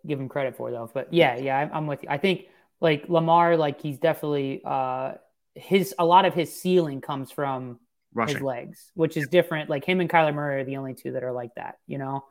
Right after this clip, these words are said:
Speaker 1: A lot of Josh Allen's floor comes from his legs, not so much. The ceiling games you get out of him are those big time, like, three hundred pass yard, four touchdown games, you know?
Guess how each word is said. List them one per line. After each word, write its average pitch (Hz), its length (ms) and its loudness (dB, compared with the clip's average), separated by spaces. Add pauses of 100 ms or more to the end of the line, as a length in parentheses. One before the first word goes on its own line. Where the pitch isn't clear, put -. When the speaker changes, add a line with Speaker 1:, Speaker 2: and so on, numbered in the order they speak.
(280)
Speaker 1:
A - 80 -2
lot 156 240 10
of 139 120 2
Josh 147 280 4
Allen's 143 400 -2
floor 156 320 2
comes 139 220 -6
from 131 120 -8
his 123 160 -10
legs, 131 280 -4
not 135 160 -6
so 139 100 -8
much. 131 240 -10
The 143 80 -6
ceiling 185 380 2
games 147 240 0
you 143 40 -6
get 143 120 -2
out 135 120 -2
of 127 80 -4
him 135 160 -6
are 127 80 -6
those 123 300 -6 (240)
big 143 220 -2
time, 135 260 -2
like, 120 180 -12
three 143 120 -4
hundred 131 240 -4
pass 127 280 -4
yard, 123 360 -4 (160)
four 131 140 0
touchdown 131 420 -6
games, 131 280 -12
you 156 100 -10
know? 135 200 -8